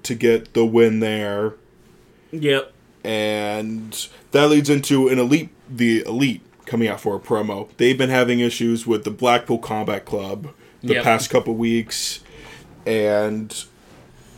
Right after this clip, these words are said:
Speaker 1: they come out and say, they, "We wanna fight right now." And Bryan Danielson appears on the screen and talking about, like, "Oh, you want it?" or what? It was something to distract them while the rest of the Blackpool Combat Club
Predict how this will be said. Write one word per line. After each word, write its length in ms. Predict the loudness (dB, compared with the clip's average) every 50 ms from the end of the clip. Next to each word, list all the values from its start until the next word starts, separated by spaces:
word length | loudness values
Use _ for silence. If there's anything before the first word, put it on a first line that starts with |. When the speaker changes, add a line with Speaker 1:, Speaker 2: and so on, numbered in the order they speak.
| -20 -20 -20 -20 -20 -20 -20 -20 -20 -20 -18 -12
Speaker 1:
they 440 | -4 2 4 4 6 6 6 4 4
come 340 | 0 -2 0 0 2 4 4
out 140 | 4 4 4
and 100 | 2 2
say, 140 | 0 0 0
they, 360 | 0 -2 -4 -2 2 2 2
"We 240 | 2 2 2 2 2
wanna 200 | 2 0 -2 -2
fight 320 | 2 4 4 4 4 2 4
right 280 | 6 8 8 8 6
now." 300 | 4 2 0 0 -2 -6 -10 -16 -14 -4
And 220 | 0 2 2 2 4
Bryan 320 | 4 6 6 6 4 4
Danielson 640 | 4 4 4 4 4 2 2 0 0 -4 -6 -6 -8 -10
appears 340 | -10 -4 0 0 0 2 2
on 140 | -2 -4
the 60 | -4 -6
screen 640 | -6 -6 -4 0 0 0 0 -2 -4 -10 -14 -16 -16 -18 -20 -20 -20 -20 -20 -20 -16 -6 0
and 480 | 2 2 4 4 4 2 2 2 2
talking 160 | 2 2 2 2
about, 140 | 2 2 4
like, 60 | 6
"Oh, 100 | 6 6
you 140 | 6 6 4
want 240 | 2 2 2 2 4
it?" 80 | 4 4
or 240 | 6 8 6 6
what? 280 | 6 0 0 0 0 0
It 220 | 0 -2 -8 -14 -20 -20 _ _
was 180 | -2 -2 -2 2
something 240 | 2 4 4 4 2
to 80 | 2
distract 540 | -2 -2 -2 -2 4 6 6 6 6 4 2
them 180 | 0 0 0 0 2
while 180 | 4 4 4 4
the 80 | 2
rest 400 | 0 2 6 8 8 8 8 4
of 60 | 0
the 80 | 0 -2
Blackpool 540 | -2 0 -2 0 0 0 -2 -2 -4 -4 -4
Combat 420 | -2 -2 -2 0 0 -2 -2 -2
Club 360 | -6 -4 -4 -4 -4 -6 -8